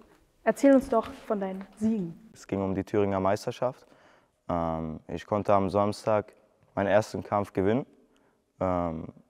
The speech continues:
Speaker 2: ganz klar alle drei Runden gewonnen, am Sonntag genauso. Und, ähm, ja, dann wurde ich eben zum Thüringen Meister benannt sozusagen.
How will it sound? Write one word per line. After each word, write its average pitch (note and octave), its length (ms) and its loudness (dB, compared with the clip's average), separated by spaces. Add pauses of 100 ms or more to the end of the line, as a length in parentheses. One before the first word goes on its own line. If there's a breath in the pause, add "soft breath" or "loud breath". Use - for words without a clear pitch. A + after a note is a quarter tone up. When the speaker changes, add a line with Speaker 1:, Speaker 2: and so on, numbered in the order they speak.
(380)
Speaker 2:
ganz F#2+ 300 -4
klar G2 360 -2
alle F#2+ 180 -2
drei F2+ 220 -2
Runden F2+ 320 -4
gewonnen, G2 360 -2
am F#2+ 160 -2
Sonntag G2 380 -2
genauso. G#2+ 520 0 (420 soft breath)
Und, F2+ 400 -4
ähm, E2+ 520 -2 (840)
ja, G#2 160 0
dann F#2+ 240 0
wurde F#2+ 180 4
ich F#2 140 -2
eben F#2+ 360 -2 (260 soft breath)
zum F#2 200 -8
Thüringen G2+ 380 0
Meister G2 320 -4
benannt E2 340 -8
sozusagen. E2 580 -12